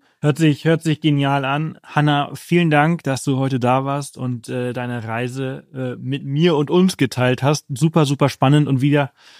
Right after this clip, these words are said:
ein Beweis dafür, dass wo ein Wille, ein Weg und, äh, man muss nur,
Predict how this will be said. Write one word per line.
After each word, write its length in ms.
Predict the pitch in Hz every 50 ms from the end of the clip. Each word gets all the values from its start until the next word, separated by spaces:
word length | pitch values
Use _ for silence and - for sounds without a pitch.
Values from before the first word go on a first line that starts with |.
| - _ -
ein 140 | 131 131
Beweis 420 | 127 135 120 127 131 131 139 127 -
dafür, 520 | - 127 131 131 - 143 139 139 151 156 - _ _ _ _ _ _ _
dass 280 | 127 127 123 107 117
wo 120 | 120 127 127
ein 240 | - 127 127 123 117
Wille, 260 | 127 131 135 131 123
ein 260 | 117 120 120 120 117
Weg 380 | 110 123 131 147 151 - - -
und, 300 | - 127 120 120 117 110 -
äh, 160 | 190 131 123
man 180 | 123 127 123 127
muss 260 | 131 131 123 - -
nur, 400 | 127 123 123 123 123 123 120 110